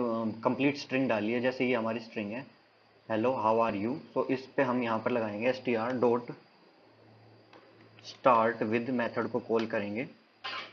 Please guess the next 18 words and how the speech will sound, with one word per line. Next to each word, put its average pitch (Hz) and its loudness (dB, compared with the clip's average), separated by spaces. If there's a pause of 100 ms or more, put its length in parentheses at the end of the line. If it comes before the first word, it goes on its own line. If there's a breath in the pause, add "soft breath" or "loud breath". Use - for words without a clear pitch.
(600)
and 123 0
यहाँ 113 2
पर 113 0
पास 123 0
कर 110 0
देंगे 110 -2
हम 139 -4
एसटीआर 120 0
टू 110 -2 (120)
से 92 -14
कि 127 -4
ये 127 0
एसटीआर 131 2
टू 135 0
जो 131 0
हमें 135 0
स्ट्रिंग 127 -2
है, 123 -4